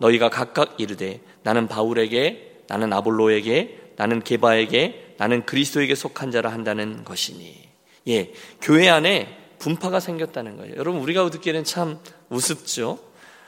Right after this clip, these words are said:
하지만 그때는 분위기가 그랬습니다. 여러분, 고린도는 그리스입니다.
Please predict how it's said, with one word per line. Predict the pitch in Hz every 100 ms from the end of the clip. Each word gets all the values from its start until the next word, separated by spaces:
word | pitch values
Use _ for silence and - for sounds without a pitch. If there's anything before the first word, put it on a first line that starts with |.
| -
하지만 | - 190 202 196 156
그때는 | - 165 196 196 190
분위기가 | - 156 185 180 165 170
그랬습니다. | 160 139 139 - 127 104 104
여러분, | 127 180
고린도는 | - 127 165 160 151 147 131 262 -
그리스입니다. | 147 160 170 - 147 135 107 98 117 113